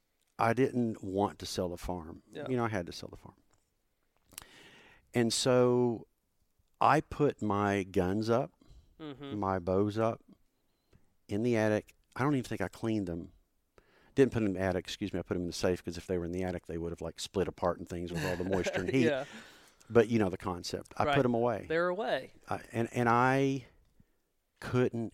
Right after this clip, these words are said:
Speaker 1: even think about hunting anymore because I was hurt. I was, I
Speaker 2: Right.
Speaker 1: was devastated.
Speaker 2: It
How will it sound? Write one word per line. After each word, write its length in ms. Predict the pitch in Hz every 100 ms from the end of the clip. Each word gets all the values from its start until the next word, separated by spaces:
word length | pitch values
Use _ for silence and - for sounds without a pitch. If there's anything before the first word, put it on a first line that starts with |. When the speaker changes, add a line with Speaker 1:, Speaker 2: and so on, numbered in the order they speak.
| -
Speaker 1:
even 400 | 117 104 101 95 -
think 480 | - - 120 117 -
about 460 | 90 90 82 78 _ _ _ _ _ _ _
hunting 380 | - 92 - 90
anymore 380 | 82 - - - _ - _ -
because 220 | - 131
I 80 | 123
was 120 | 113
hurt. 440 | - 131 78 - -
I 60 |
was, 160 | 101 98
I 40 |
Speaker 2:
Right. 120 | - 104
Speaker 1:
was 140 | 101
devastated. 580 | 120 123 104 - 90 90
Speaker 2:
It 140 | -